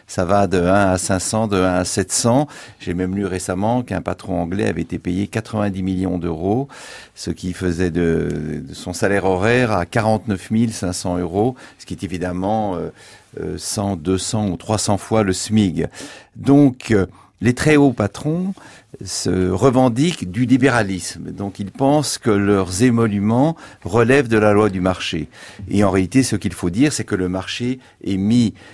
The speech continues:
là, euh, à contribution par eux comme une arme idéologique, alors que leur logique, à eux, relève plutôt du féodalisme. C'est-à-dire qu'au fond, il y a au-dessus des salaires des, des employés, des ouvriers, des cadres,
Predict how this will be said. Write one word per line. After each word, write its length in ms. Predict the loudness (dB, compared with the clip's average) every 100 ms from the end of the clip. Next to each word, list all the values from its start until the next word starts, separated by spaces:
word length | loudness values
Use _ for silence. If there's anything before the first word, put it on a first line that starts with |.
| -8
là, 340 | -2 0 0 -2
euh, 160 | -2 -4
à 100 | -6
contribution 920 | -6 -8 -4 -4 -4 -2 -2 -2 -6 -4
par 280 | 0 2 4
eux 160 | 4 0 -10
comme 200 | 0 4
une 120 | 6
arme 220 | 4 4 0
idéologique, 760 | 2 2 2 0 -2 -2 -8 -20 -20 -4
alors 500 | 4 6 6 4 -2
que 120 | -4
leur 320 | 0 2 2
logique, 640 | 4 0 0 -6 -6 -8 -6
à 140 | 0 2
eux, 280 | 4 2 -2 -10 -20 -14
relève 400 | 0 2 4 2
plutôt 320 | -2 0 0
du 100 | 0
féodalisme. 600 | 0 2 4 2 0 -4
C'est-à-dire 360 | -6 -2 -2 -2
qu'au 120 | -4
fond, 320 | -4 -4 -4 -4 _ -10
il 160 | -6 0
y 80 |
a 180 | 0 0 -2
au-dessus 540 | -4 -4 -6 -4 -2
des 160 | -2 -2
salaires 420 | 0 2 2 0
des, 260 | -2 -4 -6 -20 -8
des 120 | -2
employés, 480 | -2 2 2 4 2
des 180 | 2 0
ouvriers, 380 | 0 2 2 2
des 140 | 2
cadres, 440 | 0 2 4 2